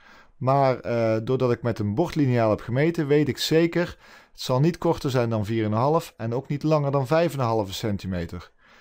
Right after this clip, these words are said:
Dus de onzekerheid van mijn meting zit verstopt in de manier waarop ik mijn meetwaarde opschrijf.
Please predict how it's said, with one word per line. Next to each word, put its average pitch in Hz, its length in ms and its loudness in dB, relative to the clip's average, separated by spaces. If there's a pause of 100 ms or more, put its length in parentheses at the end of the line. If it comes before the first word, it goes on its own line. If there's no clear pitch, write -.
(260)
Dus 123 200 -2
de 127 120 -2
onzekerheid 135 760 0
van 113 160 -4
mijn 101 180 -2
meting 156 560 0 (240)
zit - 260 -4
verstopt - 540 -2
in 127 120 -4
de 120 60 -2
manier 117 420 2
waarop 127 260 0
ik 110 100 -4
mijn 104 280 0
meetwaarde 123 580 0
opschrijf. 92 680 -4